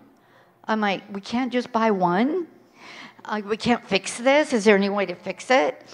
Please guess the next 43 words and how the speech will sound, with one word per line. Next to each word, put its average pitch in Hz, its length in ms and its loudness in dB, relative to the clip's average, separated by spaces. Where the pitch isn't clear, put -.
And 214 140 2
he's 214 220 2
like, 190 280 2
"Nope." 190 760 0
He 196 120 0
said, 190 220 -2
"We're 180 100 -2
gonna 185 160 -6
have 180 160 -4
to - 80 -10
buy 170 220 0
new 170 200 -4
tires." 160 540 -4
In 180 100 -6
fact, 202 400 0
and 262 160 4
I 269 40 4
said, 262 180 0
"Do 220 60 -2
you 254 60 4
want 254 140 4
me 247 80 0
to 247 60 0
go 233 120 6
with 208 280 2
you?" 233 160 4
And 196 100 4
he 196 100 0
goes, 185 300 4
"I 208 100 0
need 180 180 -2
some 156 240 -6
me 156 220 -2
time." 143 560 -6
So, 185 180 4
so 254 240 8
he 262 160 6
did 262 160 8
go 233 160 8
buy 202 180 8
four 202 240 0
new 196 160 2
tires, 170 720 4